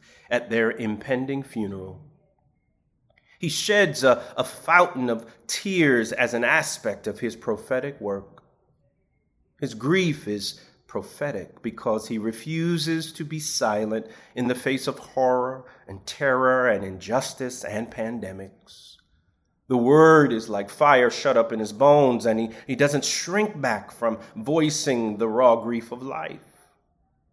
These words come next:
Prophetic grief is a form of lament that boldly proclaims, "Life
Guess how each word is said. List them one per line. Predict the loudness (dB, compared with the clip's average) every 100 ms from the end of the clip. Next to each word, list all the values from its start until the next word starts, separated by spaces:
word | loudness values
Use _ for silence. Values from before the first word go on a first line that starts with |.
| _ -6
Prophetic | -6 -4 -2 0 0
grief | -2 -2 0 0 -2
is | -4 -2
a | -2
form | -2 0 2 2 2
of | 0 -2 -6 -16
lament | -6 -4 2 4 2 2
that | 0 0
boldly | 2 2 2 2 -2
proclaims, | -2 -4 -2 0 0 0 -4
"Life | -4 2 2 2 -2